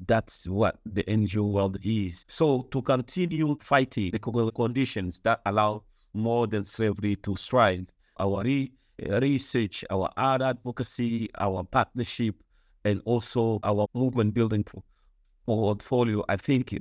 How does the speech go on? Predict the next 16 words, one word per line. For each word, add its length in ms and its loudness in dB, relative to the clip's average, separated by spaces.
these 520 0
will 140 -2
be 260 -4
key 480 0
to 140 -2
get 280 2
us 220 4
to 120 -2
the 120 2
successes 640 -4
that 240 2
we 100 -2
need 360 -2
go, 480 0
going 440 2
forward. 380 -6